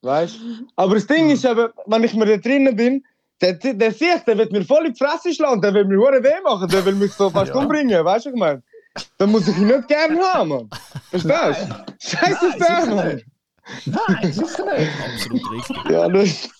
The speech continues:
Speaker 3: Du bist, äh, vielleicht
Speaker 1: Ja,
Speaker 3: noch ganz
Speaker 1: voll.
Speaker 3: kurz
Speaker 1: Aber
Speaker 3: ein
Speaker 1: weißt du, ich kann's auch verstehen. Andererseits ist es auch ein Sport, weißt du? Und wenn es nicht das
Speaker 2: Hm.
Speaker 1: Ding ist, Mann, ich bin auch,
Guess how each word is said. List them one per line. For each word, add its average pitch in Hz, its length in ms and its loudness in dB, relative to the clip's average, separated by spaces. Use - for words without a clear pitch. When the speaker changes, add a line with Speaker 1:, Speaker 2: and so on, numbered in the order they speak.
Speaker 3:
Du - 80 -14
bist, - 300 -10
äh, - 720 -10
vielleicht 143 180 2
Speaker 1:
Ja, 147 180 4
Speaker 3:
noch 147 40 2
ganz 151 120 -8
Speaker 1:
voll. 147 180 2
Speaker 3:
kurz 165 100 2
Speaker 1:
Aber 196 200 2
Speaker 3:
ein 233 40 2
Speaker 1:
weißt 285 240 2
du, 302 40 -2
ich - 60 -6
kann's 294 220 0
auch 269 140 0
verstehen. 254 280 -2
Andererseits 254 560 -2
ist 196 100 -2
es - 80 -4
auch 214 120 4
ein 208 100 2
Sport, 233 420 2
weißt 165 340 -2
du? - 380 -16
Und 170 60 0
wenn 208 120 4
es 180 60 -2
nicht 202 220 2
das 196 80 4
Speaker 2:
Hm. 175 60 0
Speaker 1:
Ding 247 200 2
ist, 233 200 0
Mann, 202 200 2
ich 202 140 -2
bin 220 160 0
auch, 254 260 2